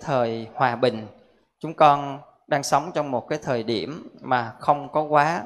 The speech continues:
khó khăn về cái chuyện cơm áo gạo tiền. Và đặc biệt là chúng con không có phải là vô phước, mà không gặp được Phật Pháp.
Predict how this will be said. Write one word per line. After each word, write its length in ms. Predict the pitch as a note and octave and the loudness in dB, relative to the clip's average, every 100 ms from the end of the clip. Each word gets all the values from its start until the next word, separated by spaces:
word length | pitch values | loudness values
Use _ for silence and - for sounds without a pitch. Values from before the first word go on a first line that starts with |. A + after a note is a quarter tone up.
| - | -6
khó 200 | - D#3 | -2 -2
khăn 360 | - D3+ C#3 C3+ - _ _ | 0 -2 -2 -8 -18 _ _
về 120 | C3 A2+ | -2 -2
cái 160 | D#3 | -4
chuyện 380 | D#3 C3+ G2 G2+ | -2 -2 -2 0
cơm 180 | C#3+ C3+ | 0 0
áo 200 | C#3 E3+ | -2 -2
gạo 240 | C#3 G#2 - | -2 -2 -4
tiền. 280 | B2 A2+ A2 - _ _ _ - | -4 -6 -10 -20 _ _ _ 0
Và 300 | B2 A2+ A2+ | 2 2 2
đặc 240 | A#2+ - | 0 0
biệt 240 | B2 A2+ A2 - | -4 -4 -8 -4
là 280 | A#2+ A#2 A2 | 0 0 -2
chúng 260 | C#3+ D#3 | -8 -4
con 340 | D#3 C#3+ C#3 C3+ - _ _ _ _ | 0 2 0 -8 -18 _ _ _ _
không 460 | - C#3 C3+ C3+ - - - _ - | 0 0 -2 -14 -18 -20 -20 _ -4
có 140 | D#3 | -2
phải 300 | D#3+ C3+ C#3 | 0 0 0
là 200 | D#3 B2+ | 0 0
vô 220 | A2+ C#3 | 0 -4
phước, 300 | C#3 F3 G3+ A3 - - _ | -2 0 0 -2 -14 -20 _
mà 80 | C3+ | -12
không 280 | - C#3 C#3 | 0 0 2
gặp 240 | C3 - | -2 -2
được 200 | B2 A2+ | -4 -4
Phật 160 | - A#2 | -4 -4
Pháp. 300 | - D3 | 4 4